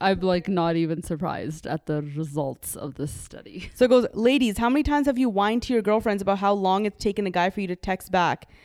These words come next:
Speaker 2: after a first or second date? How many anonymous messages do I get
Speaker 1: Yeah.
Speaker 2: about girls complaining about, 'Oh, this guy ghosted me. He's not that into
Speaker 1: Mm-hmm.
Speaker 2: me. I don't know. I don't know. I'm mixed signals, blah, blah, blah,' right?"
Speaker 1: Yeah.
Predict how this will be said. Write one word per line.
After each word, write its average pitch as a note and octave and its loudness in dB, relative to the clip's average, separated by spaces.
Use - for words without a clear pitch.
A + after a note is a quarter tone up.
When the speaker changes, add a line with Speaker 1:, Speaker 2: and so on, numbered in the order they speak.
Speaker 2:
after F#3+ 2
a F#3+ 4
first F#3+ 0
or F#3+ 0
second F#3 -4
date? E3+ -2
How B3 2
many D4 2
anonymous B3 0
messages G#3 -4
do F#3+ -2
I F3 2
get E3+ 0
Speaker 1:
Yeah. D#3+ -2
Speaker 2:
about G3 2
girls G#3 0
complaining G#3 -2
about, F#3+ 0
'Oh, A3 4
this A3 0
guy A3+ 2
ghosted G#3+ -2
me. G3+ 0
He's G3+ -2
not G#3+ 0
that G#3 2
into G3 0
Speaker 1:
Mm-hmm. E3+ -4
Speaker 2:
me. F#3+ 0
I G3 0
don't G#3 -2
know. G3+ -2
I F#3+ 0
don't G3+ -2
know. G3+ -2
I'm G3 -2
mixed G3 -4
signals, G3 -2
blah, F3+ -2
blah, F3 -8
blah,' F3+ 0
right?" F3 0
Speaker 1:
Yeah. E3 -6